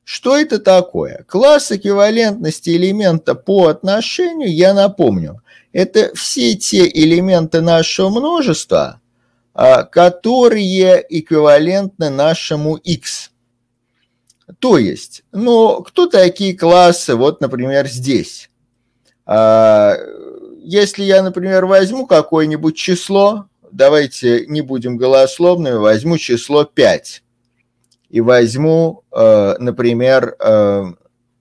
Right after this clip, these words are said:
эквивалентность по модулю три, сравнимость по модулю три.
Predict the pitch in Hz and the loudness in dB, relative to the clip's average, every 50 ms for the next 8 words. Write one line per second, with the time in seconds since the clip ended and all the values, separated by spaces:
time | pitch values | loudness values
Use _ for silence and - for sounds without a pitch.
0 | _ _ - - 131 127 120 - 139 123 120 120 120 123 139 147 156 151 - 139 | _ _ -12 -8 -8 -8 -6 -4 -2 2 4 4 4 4 2 0 -2 -4 -6 -10
1 | 127 - - - - 117 113 113 120 131 131 120 120 120 120 120 117 117 - 151 | -10 -10 -10 -4 -2 -2 0 0 0 -2 -2 0 0 0 2 2 0 -2 -2 -4
2 | 139 135 110 78 - _ _ _ _ - - 101 98 101 113 143 165 160 151 135 | -4 -4 -4 -6 -8 _ _ _ _ -12 -4 0 0 0 0 0 -4 -4 -4 -6
3 | - - - 110 107 110 123 123 120 110 117 117 120 120 120 - - 67 69 - | -8 -2 -2 0 0 2 0 -2 0 2 2 2 2 2 -2 -4 -8 -10 -10 -12
4 | - | -16